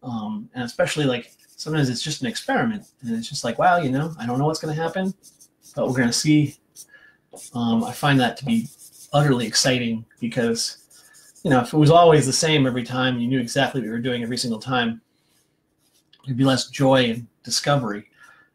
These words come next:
And I really like to discover things as I go. So that's why I'm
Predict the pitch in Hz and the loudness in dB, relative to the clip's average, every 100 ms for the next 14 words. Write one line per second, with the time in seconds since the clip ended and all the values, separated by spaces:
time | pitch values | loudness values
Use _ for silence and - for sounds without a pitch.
0 | _ 113 117 151 143 120 120 117 107 117 | _ -4 0 2 2 2 -2 -6 -10 -6
1 | - 156 143 131 - 113 117 117 120 117 | -4 0 0 0 -4 -8 -6 -8 -8 -6
2 | 131 120 123 _ _ _ _ _ - - | -6 -6 -8 _ _ _ _ _ -8 -2
3 | 120 117 - 156 143 120 120 | 0 -2 0 4 4 4 -2